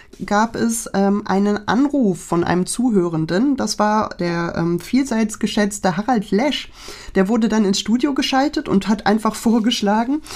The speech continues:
die fehlenden Milliarden durch Einsparen von klimaschädlichen Subventionen reinzuholen.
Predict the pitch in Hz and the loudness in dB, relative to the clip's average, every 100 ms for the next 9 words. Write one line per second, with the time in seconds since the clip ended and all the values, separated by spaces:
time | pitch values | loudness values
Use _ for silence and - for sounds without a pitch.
0 | - - - 214 214 262 311 277 247 233 | -14 -16 0 0 2 0 2 2 2 2
1 | 220 190 185 220 269 277 269 208 208 185 | 2 2 2 2 2 2 0 -2 0 0
2 | 214 269 - 220 233 240 240 208 208 - | 2 0 0 0 2 2 0 0 -2 -2
3 | 240 247 226 226 220 220 226 208 220 214 | 2 2 2 -2 -2 2 4 4 2 2
4 | 214 - 240 311 277 190 151 175 175 160 | 2 2 0 2 2 2 0 0 0 -2
5 | 160 165 156 156 | 0 2 2 0